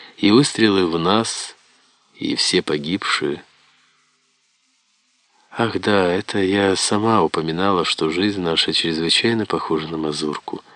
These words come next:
вспомнила Надя. «Как думаешь, задан некий музыкальный ритм, но всякий может выкаблучивать ногами на свой лад?»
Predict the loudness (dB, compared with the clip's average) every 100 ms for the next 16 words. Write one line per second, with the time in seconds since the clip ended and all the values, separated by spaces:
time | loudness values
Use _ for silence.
0 | -20 -8 -6 -2 -2 0 0 -2 -4 -6
1 | -16 _ _ _ _ _ _ _ _ _
2 | _ 0 0 0 -2 0 0 0 -4 -8
3 | _ _ _ _ _ _ _ _ _ -4
4 | -2 2 2 4 2 2 2 2 2 0
5 | 0 0 0 0 0 0 0 0 -2 -4
6 | -6 -8 -20 -20 _ -4 0 2 4 4
7 | 4 2 0 -2 -2 -4 -4 -4 0 -2
8 | 0 2 2 2 0 -2 -2 0 2 2
9 | 0 -4 -20 -6 0 0 0 0 2 2
10 | 0 -6 -14